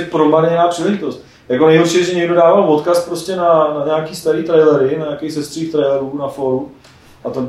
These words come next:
to je prostě vidět, ta hra měla lepší design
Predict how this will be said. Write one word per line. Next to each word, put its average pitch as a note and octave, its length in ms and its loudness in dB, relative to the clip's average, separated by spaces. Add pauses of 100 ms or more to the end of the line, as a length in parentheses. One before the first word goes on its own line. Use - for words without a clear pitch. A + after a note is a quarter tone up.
to C#3 80 -4
je C3+ 60 0
prostě C#3+ 340 -2
vidět, - 280 0
ta C#3+ 100 0
hra C3 600 2 (480)
měla C#3+ 240 2
lepší D3 420 2
design C3+ 520 0